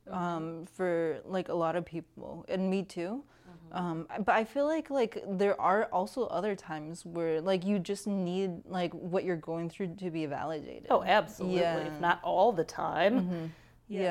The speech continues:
Speaker 2: Yeah, 'cause actually I feel like there's a huge lack of just ways we talk about race issues.
Speaker 1: How do you feel would be a productive way to talk about it in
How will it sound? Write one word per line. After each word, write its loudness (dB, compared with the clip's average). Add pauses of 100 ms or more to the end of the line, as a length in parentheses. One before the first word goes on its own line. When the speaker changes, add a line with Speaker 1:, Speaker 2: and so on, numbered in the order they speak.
(120)
Speaker 2:
Yeah, -8
'cause -2
actually 2
I 2
feel 0
like -2
there's 2
a -2
huge 0
lack -4
of -2 (500)
just -2
ways -2
we -2
talk -10
about -10 (200)
race -12
issues. -16
Speaker 1:
How 6
do 4
you -2
feel 0
would -4
be -4
a -2
productive -4
way -4
to -4
talk -6
about -10
it -12 (180)
in -10